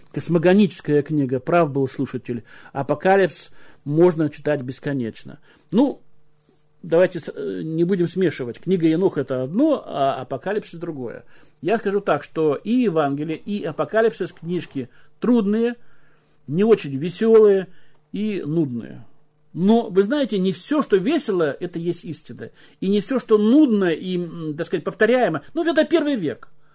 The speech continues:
Это не Пушкин, это не Достоевский, это не другие, там сказать, брехописатели. Это такие вот люди, которые записывали устные сообщения. То есть сначала была устная Тора, потом письменная. То же самое было устное Евангелие,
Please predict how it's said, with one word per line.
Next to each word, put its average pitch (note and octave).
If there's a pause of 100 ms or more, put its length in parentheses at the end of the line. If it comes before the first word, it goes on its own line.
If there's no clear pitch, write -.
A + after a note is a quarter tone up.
(340)
Это B3
не F#3
Пушкин, F3
это F3
не D#3
Достоевский, C#3+
это D3
не C3+
другие, C#3
там C3+
сказать, B2+ (320)
брехописатели. D3
Это A3+
такие E3+
вот D#3+
люди, C4+
которые E3+
записывали F3+ (400)
устные G3 (420)
сообщения. D3+
То D3
есть B2+
сначала D#3
была C3+
устная C3+
Тора, B2
потом D3
письменная. B3+
То G3
же -
самое E3+
было D#3+
устное A3
Евангелие, C#3